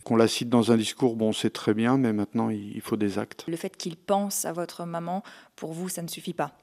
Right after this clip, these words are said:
Speaker 1: Ben, clairement, non, ça serait un petit peu trop simple. Il y a eu une forme d'abandon.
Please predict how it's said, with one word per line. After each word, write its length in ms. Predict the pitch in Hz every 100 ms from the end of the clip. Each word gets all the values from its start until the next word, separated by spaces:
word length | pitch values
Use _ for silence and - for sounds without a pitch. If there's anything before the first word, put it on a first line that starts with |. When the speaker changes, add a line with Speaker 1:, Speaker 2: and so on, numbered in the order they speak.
| -
Speaker 1:
Ben, 100 | 117
clairement, 460 | - 135 131 143 139
non, 260 | 151 190
ça 160 | 175 135
serait 160 | -
un 80 | 131
petit 200 | 127 -
peu 180 | 131 139
trop 480 | - - 131 131 127
simple. 500 | - 147 180 - 117 - - - - -
Il 60 |
y 60 | 123
a 40 |
eu 80 | 131
une 140 | 139
forme 260 | 127 135 131
d'abandon. 680 | 127 123 131 127 143 165 185